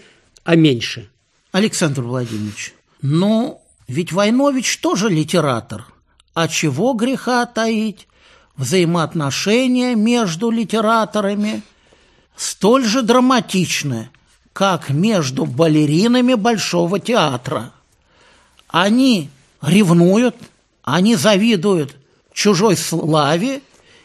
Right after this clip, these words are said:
Speaker 2: и поэтому всегда рады сказать недобрые слова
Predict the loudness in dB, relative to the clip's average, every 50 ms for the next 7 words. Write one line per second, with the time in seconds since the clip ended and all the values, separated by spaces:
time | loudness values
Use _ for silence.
0 | _ _ -4 -4 -4 -2 -2 0 0 0 0 -2 -2 -4 -4 -4 -6 -8 -10 -10
1 | -8 -8 -6 -2 0 0 2 2 0 0 0 0 0 0 -2 -4 -6 -6 -6 -4
2 | -4 -4 -2 -4 -6 -4 -4 -4 -4 -2 -2 -2 -2 0 -2 -2 -4 -6 -6 -6
3 | -10 -12 -12 -8 -6 -4 -4 -2 -2 -2 -2 -2